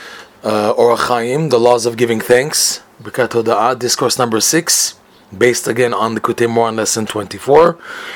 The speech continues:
We're now towards the end of paragraph number six. We left off earlier where Rav Nosson, uh, demonstrates and show us, shows us in verses this idea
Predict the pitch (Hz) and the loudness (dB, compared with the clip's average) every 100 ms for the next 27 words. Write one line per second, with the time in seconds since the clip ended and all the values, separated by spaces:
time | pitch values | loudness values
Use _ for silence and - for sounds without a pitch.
0 | - - 123 120 123 123 131 127 110 120 | -16 -2 0 2 2 0 0 0 0 -2
1 | 113 113 - 123 117 113 107 110 110 98 | -2 -4 0 0 2 0 -2 -6 -4 -2
2 | 147 156 - - - - - - - - | 0 0 -2 -4 -6 -16 -20 -18 -18 -12
3 | - 123 139 135 147 131 139 147 131 120 | -2 2 2 4 2 4 2 2 2 2
4 | 120 120 123 131 - 139 127 120 - - | 4 2 2 0 0 -2 -4 -10 -14 -20
5 | - - - - - - 113 120 120 117 | -18 -18 -18 -20 -20 -2 4 4 4 4
6 | 113 117 110 139 160 165 - 135 123 123 | 2 0 2 4 4 2 2 2 2 2
7 | - 123 110 - 147 131 127 - - - | -2 0 0 2 4 2 0 -4 -8 -16
8 | - - 156 143 135 127 - 123 123 123 | -10 4 6 6 4 2 0 -4 2 4
9 | 190 - 139 127 123 120 117 120 123 131 | 4 4 4 2 2 0 2 0 2 2
10 | 143 123 131 | 2 2 -2